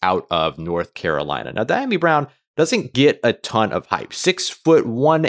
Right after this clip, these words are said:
eighty-nine, but has four four, or, and has four four speed. So he hits most of the thresholds for the New Orleans Saints. He might be a little bit underweight, but not by enough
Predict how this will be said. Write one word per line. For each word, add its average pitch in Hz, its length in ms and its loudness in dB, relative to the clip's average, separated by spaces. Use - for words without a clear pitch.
eighty-nine, 120 800 2
but - 120 -2
has 104 280 -2
four 127 320 2
four, 113 320 2
or, - 260 2
and 107 300 0
has 120 240 0
four 117 240 0
four 113 240 -2
speed. 117 340 -2
So 160 100 2
he 156 160 2
hits - 600 -2
most 156 340 2
of 139 60 2
the 123 100 4
thresholds 107 560 2
for - 80 -2
the 101 80 4
New 92 140 0
Orleans 92 200 0
Saints. 95 160 -2
He 262 60 0
might 285 80 2
be 269 100 2
a 170 80 6
little 147 280 6
bit 139 180 4
underweight, 127 400 4
but 131 160 2
not 214 220 -2
by 170 140 6
enough 98 600 2